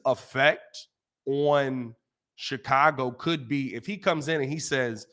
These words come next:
"You keep Justin Fields there, I can fix him." I think he could fix him. I think he could have a Mike McDaniels,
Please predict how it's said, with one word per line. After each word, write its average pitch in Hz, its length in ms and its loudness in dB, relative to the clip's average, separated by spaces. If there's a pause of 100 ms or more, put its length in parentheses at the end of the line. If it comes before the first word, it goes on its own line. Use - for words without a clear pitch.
(320)
"You 131 120 -6
keep 143 200 -8
Justin 131 360 -2
Fields 131 260 0
there, 113 140 0
I 110 80 2
can 107 120 -18
fix - 300 -12
him." - 60 -20 (1040)
I 196 100 12
think 226 180 8
he 269 60 10
could 240 140 6
fix 302 260 6
him. - 200 -8
I 208 120 12
think 277 220 0
he 269 100 2
could 226 140 2
have 180 460 10
a 151 120 4
Mike 151 380 4
McDaniels, 143 800 0